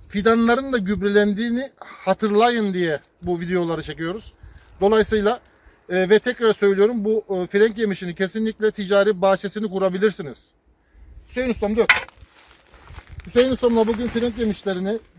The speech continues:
diğer, e, fidanlarımızı gübreliyoruz.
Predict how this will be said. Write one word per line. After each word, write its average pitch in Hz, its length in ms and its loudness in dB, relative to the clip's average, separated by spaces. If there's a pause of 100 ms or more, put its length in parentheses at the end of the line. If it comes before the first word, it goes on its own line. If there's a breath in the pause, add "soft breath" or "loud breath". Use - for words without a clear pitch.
(140)
diğer, 240 280 4
e, 190 760 -6
fidanlarımızı 208 840 0 (720)
gübreliyoruz. 226 560 2